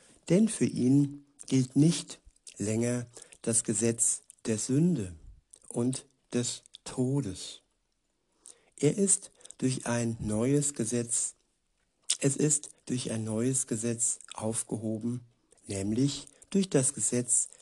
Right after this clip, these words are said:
des Geistes Gottes, der durch Jesus Christus das Leben bringt." Ja, wir haben die Wahl zwischen zwei Gesetzen. Zum einen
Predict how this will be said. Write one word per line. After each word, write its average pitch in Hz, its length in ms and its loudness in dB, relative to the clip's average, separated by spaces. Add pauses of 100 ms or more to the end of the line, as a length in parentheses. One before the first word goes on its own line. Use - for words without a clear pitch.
(100)
des 113 200 -2
Geistes 110 720 -2
Gottes, - 600 -4 (240)
der 233 160 2
durch 143 260 -4
Jesus 127 360 -2
Christus - 640 -6 (280)
das - 280 -4
Leben 120 540 0 (380)
bringt." - 580 -8 (1400)
Ja, 123 360 -2
wir 113 180 -6
haben 139 400 0
die 123 180 -2
Wahl 123 420 0 (560)
zwischen 123 440 -6
zwei 123 440 0
Gesetzen. 120 800 0
Zum - 200 -4
einen 117 500 0